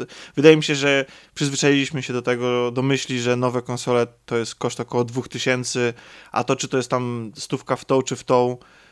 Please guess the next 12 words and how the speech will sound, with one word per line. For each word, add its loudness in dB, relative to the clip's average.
e, -6
to -2
wydaje -2
mi -6
się, -6
że -2
już -4
na -6
sprzęt, -8
który -4
się -4
kupuje, 0